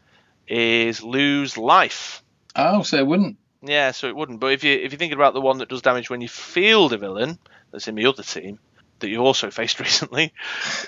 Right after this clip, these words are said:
Speaker 1: <laughs> then yes, that would. That would stop it.
Speaker 2: Ah.
Speaker 1: Yeah.
Speaker 2: So yeah, good back. January two thousand nineteen. See it on the U K shores, January two thousand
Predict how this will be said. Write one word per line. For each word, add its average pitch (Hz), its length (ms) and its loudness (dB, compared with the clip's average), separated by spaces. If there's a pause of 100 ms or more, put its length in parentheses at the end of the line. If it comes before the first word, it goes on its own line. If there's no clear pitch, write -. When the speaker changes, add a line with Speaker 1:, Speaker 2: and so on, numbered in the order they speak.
(140)
Speaker 1:
<laughs> 135 100 -10 (840)
then 123 320 4
yes, 127 200 0
that 117 180 2
would. 117 200 -8 (1600)
That 90 120 -4
would 110 160 -10
stop - 240 -2
it. 92 60 -2
Speaker 2:
Ah. 101 240 -2 (300)
Speaker 1:
Yeah. - 180 -20 (220)
Speaker 2:
So - 140 0
yeah, 202 200 4
good - 220 0
back. - 280 0
January 170 420 2
two 156 160 2
thousand 147 300 2
nineteen. 151 480 0
See 139 300 2
it 123 40 0
on 127 100 0
the 131 80 2
U 139 180 4
K 123 180 4
shores, 113 640 2
January 98 460 4
two - 240 2
thousand 95 560 2